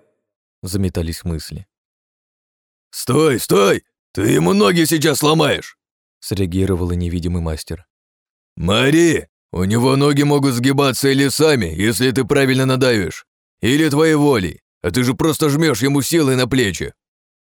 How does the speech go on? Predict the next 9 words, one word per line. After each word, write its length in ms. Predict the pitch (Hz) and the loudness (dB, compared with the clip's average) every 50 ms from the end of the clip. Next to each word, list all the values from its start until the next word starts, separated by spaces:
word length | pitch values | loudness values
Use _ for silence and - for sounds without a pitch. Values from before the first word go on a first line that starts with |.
| _ _ _ _ _ _ _ _ _ _ _ _ | _ _ _ _ _ _ _ _ _ _ _ _
В 140 | - 87 87 | -14 -10 -4
голосе 360 | 82 104 110 117 113 - 107 | -2 0 0 0 -2 -2 -2
невидимого 560 | 104 110 110 104 113 107 107 104 101 90 95 90 | -2 -2 0 0 -2 -2 -2 -2 -2 -2 -2 -2
мастера 480 | 90 98 110 113 - - 95 90 87 | -2 -2 -4 -4 -4 -6 -4 -4 -4
слышались 520 | 82 - 98 98 95 - 104 95 92 - - | -4 -4 -4 -4 -4 -4 -4 -6 -6 -4 -6
едва 220 | 92 90 95 92 | -4 -4 -4 -4
заметные 440 | 87 95 92 95 92 - - 95 92 | -2 -2 -2 -2 -4 -4 -4 -4 -2
нотки 320 | 92 95 90 - - 95 | -2 -4 -4 -6 -6 -8
усталости. 680 | 90 85 - - 98 87 80 78 73 - - - - | -8 -6 -6 -6 -6 -6 -6 -8 -10 -14 -18 -20 -20